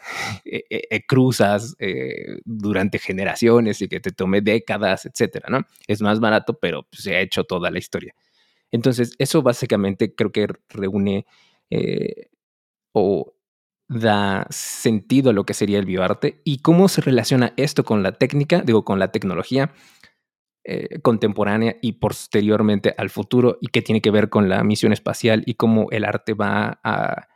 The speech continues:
cómo podría formar parte de este debate global? Bueno, eh, continúo, ¿no? Una vez que tenemos claro esto, podemos entonces, creo, ver que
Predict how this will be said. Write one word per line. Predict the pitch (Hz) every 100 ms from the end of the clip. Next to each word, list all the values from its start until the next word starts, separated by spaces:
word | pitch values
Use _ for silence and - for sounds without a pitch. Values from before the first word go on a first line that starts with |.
| _ -
cómo | 127 117
podría | 117 107 107 107 101 - _ _
formar | - 104 98 98
parte | 101 101
de | 95
este | - 104
debate | 95 90 90 95
global? | 95 104 156 - _ _ -
Bueno, | 92 85 _ -
eh, | 50 50 - - - -
continúo, | 98 104 95 -
¿no? | 98 165 _ - - - - _ _ _ _ _ _ _ _
Una | 151 160
vez | 175
que | 170
tenemos | 127 113 120 -
claro | 117 107 104
esto, | 113 - 127 -
podemos | 107 107 117 113
entonces, | 95 107 - 113 -
creo, | - 104 101
ver | 107 98 - _ _ _
que | - 110 104 95 -